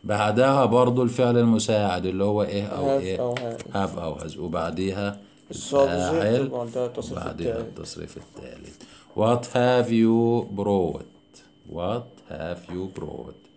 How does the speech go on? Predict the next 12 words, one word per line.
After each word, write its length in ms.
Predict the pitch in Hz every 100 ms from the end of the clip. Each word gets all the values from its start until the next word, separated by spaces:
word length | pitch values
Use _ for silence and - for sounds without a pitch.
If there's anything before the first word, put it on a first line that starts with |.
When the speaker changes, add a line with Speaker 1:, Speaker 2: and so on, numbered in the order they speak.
| - - -
Speaker 1:
I 120 | 87 85 78 -
have 380 | 90 92 92 - - -
brought 420 | - 85 87 87 78 78
my 120 | 78 78 -
bag. 340 | - - - - _ - - _ _ _ _ _ - - - -
Where 380 | 95 113 127 127 123
has 280 | 120 123 120
Ali 340 | 110 110 110 104 110
gone? 260 | 95 80 - - - - - _
He 100 | 82 80 - 87
has 480 | 90 85 78 73 -
gone 400 | 80 90 113